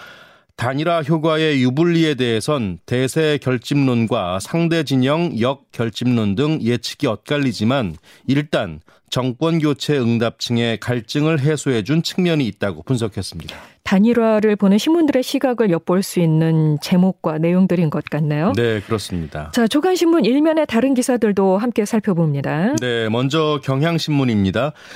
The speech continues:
Speaker 1: 내일부터 밤 열한 시 로 방역 완화 유력인데요. 정부가 오는 십삼일까지인 사적 모임 여섯 명, 영업시간 밤 열 시 제한 조치 중에 영업시간만 오후 열한 시로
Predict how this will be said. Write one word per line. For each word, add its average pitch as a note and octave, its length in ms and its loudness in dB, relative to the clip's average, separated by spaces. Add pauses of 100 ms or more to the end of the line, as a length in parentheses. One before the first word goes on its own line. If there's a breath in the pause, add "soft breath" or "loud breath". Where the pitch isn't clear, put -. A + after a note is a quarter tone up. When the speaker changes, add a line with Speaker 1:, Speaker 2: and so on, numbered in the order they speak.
(140 loud breath)
Speaker 1:
내일부터 D#3+ 920 0
밤 C#3 280 -4
열한 B2+ 460 0
시 C3 160 0
로 E3+ 280 0
방역 A#2 520 -4
완화 A#2 500 0
유력인데요. A2 1080 -2 (560 loud breath)
정부가 D#3+ 640 0
오는 C#3+ 240 2
십삼일까지인 F3 1200 0
사적 F3+ 420 -4
모임 D3 320 2
여섯 A2+ 300 -2
명, G#2+ 400 -2 (100)
영업시간 A#2 720 -2
밤 C3+ 260 -4
열 A2+ 220 0
시 C#3+ 180 -6
제한 B2 300 -2
조치 A2+ 260 -6
중에 G2+ 480 -2 (380 loud breath)
영업시간만 A#2+ 1080 -2 (100)
오후 A#2+ 440 0
열한 B2 400 0
시로 C#3 360 -2